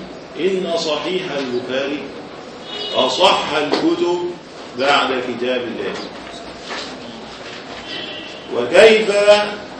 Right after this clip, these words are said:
تجعلون كلام البخاري بعد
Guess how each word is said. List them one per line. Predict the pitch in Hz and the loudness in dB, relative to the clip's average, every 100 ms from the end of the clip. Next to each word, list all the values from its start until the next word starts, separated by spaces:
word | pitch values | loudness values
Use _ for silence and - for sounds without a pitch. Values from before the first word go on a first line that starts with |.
| - | -4
تجعلون | 127 156 151 151 160 196 208 202 196 190 190 - - 147 | 4 4 6 4 4 4 0 2 2 2 0 -4 -4 2
كلام | 156 196 233 226 214 | 6 8 8 8 6
البخاري | 190 196 190 208 214 220 214 - - - - | 4 2 2 2 0 -2 -4 -8 -12 -12 0
بعد | 165 220 202 | 6 8 8